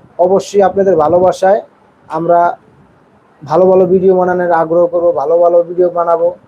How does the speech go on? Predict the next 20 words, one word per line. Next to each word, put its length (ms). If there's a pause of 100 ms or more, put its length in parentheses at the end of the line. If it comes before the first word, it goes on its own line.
(260)
তো 60
সবার 260
কাছে 160
রিকোয়েস্ট 380
থাকবে 420 (460)
যে 160
আমরা 420
যেহেতু 560
আপনাদের, 480 (540)
আহ, 400 (1040)
মনের 280
আশা 420
বা 160
মনের, 340
আহ, 680
চাহিদা 380
পূরণ 260
করার 180
চেষ্টায় 440
আছি, 300